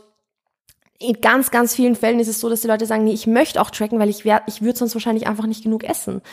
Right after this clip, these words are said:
Und das ist halt nicht der Sinn der Sache dann. Und deshalb, das kann man sich unheimlich zunutze machen, um genug zuzuführen und im Rahmen dieses Genugessens dann auch bessere Gewohnheiten zu etablieren.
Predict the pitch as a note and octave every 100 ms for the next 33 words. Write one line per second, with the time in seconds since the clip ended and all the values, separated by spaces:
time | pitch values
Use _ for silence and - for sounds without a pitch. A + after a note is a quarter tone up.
0 | - - G#3+ G#3+ G#3+ - A3 A#3 A#3 A3
1 | A3 C4+ A3 G3+ F3+ F#3 F#3+ G3 - -
2 | - - G#3 G#3 G#3+ G#3+ - - - A3+
3 | B3 A#3+ A#3+ - - - B3 B3 B3 A#3+
4 | A3+ - - C4 D4 B3+ B3+ B3+ B3 -
5 | - A#3+ A3+ C#4+ F4 A#3+ G3 G3 A#3 G#3+
6 | G#3+ G#3+ G#3+ G#3 B3 - - C#4 - C#4
7 | - C#4+ D#4+ G4+ - - - - _ B3+
8 | C4+ C#4 - - - D4+ E4+ E4 G#3 G#3
9 | A#3+ A#3+ A#3 A3 A3 G3+ G#3+ A3 A3+ -
10 | G3 - B3+ D#4 - A3+ - G3 A3 A3
11 | G#3+ A#3 G#3+ G#3+ C4 A3 G3+ - F#3+ F#3+
12 | G3 G#3+